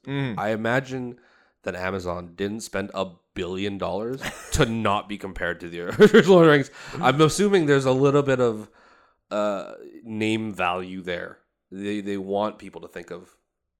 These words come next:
Speaker 2: the original movies
Speaker 1: Sure.
Speaker 2: to make this work.
Speaker 1: Yep.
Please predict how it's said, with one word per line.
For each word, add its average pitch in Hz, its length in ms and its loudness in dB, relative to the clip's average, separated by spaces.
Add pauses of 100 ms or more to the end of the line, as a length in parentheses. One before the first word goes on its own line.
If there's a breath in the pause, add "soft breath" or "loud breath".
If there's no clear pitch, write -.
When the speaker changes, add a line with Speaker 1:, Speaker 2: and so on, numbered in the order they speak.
(240)
Speaker 2:
the 92 140 -12
original 87 300 -10
movies 85 420 -12
Speaker 1:
Sure. 190 300 4
Speaker 2:
to - 120 -12
make 92 240 -6
this 85 220 -14
work. 95 160 -10
Speaker 1:
Yep. 185 220 2